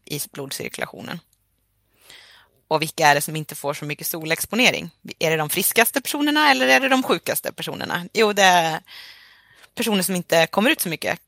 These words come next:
till exempel på grund av att de är sjuka eller sköra. Eller inte, eh, har en fysiskt aktiv livsstil i stort.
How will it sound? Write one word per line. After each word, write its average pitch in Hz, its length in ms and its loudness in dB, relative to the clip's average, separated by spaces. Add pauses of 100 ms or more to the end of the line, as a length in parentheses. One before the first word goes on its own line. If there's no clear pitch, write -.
(180)
till - 120 -8
exempel 175 460 0
på 170 120 -10
grund 151 140 -4
av 143 60 0
att 143 140 -2
de 147 160 -4
är 131 140 -2
sjuka 240 480 2
eller 185 340 0
sköra. 180 440 2 (1600)
Eller 175 260 2
inte, 175 460 0 (100)
eh, 170 320 4
har 175 200 6
en 170 140 -2
fysiskt 180 420 -2
aktiv 160 320 -2
livsstil 175 440 -6
i 175 40 -6
stort. - 480 -8